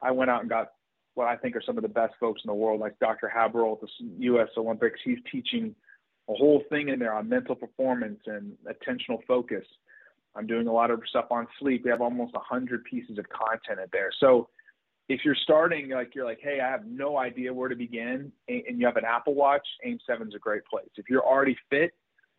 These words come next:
you're exercising three, four times a week, and you're like, "I wanna elevate my game a little bit," we kinda have a spectrum of folks that we can serve. And so we leverage data from your Apple Watch right now. We'll have Whoop, Oura, and Garmin in around January.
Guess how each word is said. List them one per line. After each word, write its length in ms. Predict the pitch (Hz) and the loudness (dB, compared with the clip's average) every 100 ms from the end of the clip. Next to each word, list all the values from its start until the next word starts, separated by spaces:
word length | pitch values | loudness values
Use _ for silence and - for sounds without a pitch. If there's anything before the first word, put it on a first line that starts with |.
| _ | _
you're 120 | 110 | -2
exercising 560 | 123 - 151 139 131 135 | -2 0 4 4 2 -8
three, 160 | 143 | -8
four 200 | 139 147 | -6 -6
times 340 | 143 139 135 135 | -4 -6 -6 -4
a 40 | |
week, 160 | 135 135 | -6 -6
and 60 | 139 | -6
you're 100 | 123 | -4
like, 160 | 113 117 | -2 -2
"I 40 | |
wanna 220 | 117 113 - | -2 -2 2
elevate 400 | 123 123 123 104 | 2 4 0 -2
my 160 | 117 | -4
game 260 | 113 117 127 | -2 -2 0
a 60 | 143 | 0
little 220 | 156 156 | 2 4
bit," 260 | 165 175 - _ _ _ _ | 4 4 2 _ _ _ _
we 100 | 131 | -8
kinda 300 | 120 143 135 | -4 0 0
have 160 | 127 127 | 0 -2
a 80 | 107 - | -4 -6
spectrum 480 | - 139 - 139 127 | 0 0 0 -6 -6
of 100 | 117 - | -6 -6
folks 300 | 127 123 - 117 | -6 -6 -10 -12
that 100 | 87 | -10
we 220 | 117 117 | -8 -6
can 400 | - 113 107 104 _ - _ _ _ - - | -6 -6 -8 -12 _ -20 _ _ _ -8 0
serve. 360 | 120 117 98 | 4 4 2
And 120 | 104 - | -4 0
so 160 | 120 113 | 2 2
we 220 | 120 131 | 2 4
leverage 400 | 131 143 147 - | 4 4 2 2
data 240 | 139 143 | 2 2
from 180 | 143 135 | 0 -4
your 120 | 127 | 0
Apple 280 | 131 147 143 | 0 0 0
Watch 300 | 143 143 143 | 4 4 2
right 180 | 143 131 | -2 -2
now. 280 | 143 143 135 | -2 -4 -4
We'll 160 | 120 | -4
have 340 | 113 127 127 117 _ _ _ _ _ _ _ _ - _ | -4 0 0 -2 _ _ _ _ _ _ _ _ -20 _
Whoop, 340 | 113 135 147 - | -2 2 2 2
Oura, 400 | 120 123 123 120 | 2 4 2 -2
and 120 | 117 | -6
Garmin 380 | 107 113 120 120 | -6 -4 -4 -4
in 180 | 120 117 | -6 -6
around 360 | 110 107 107 | -6 -8 -8
January. 680 | 110 110 120 135 143 156 | -8 -6 -4 0 2 2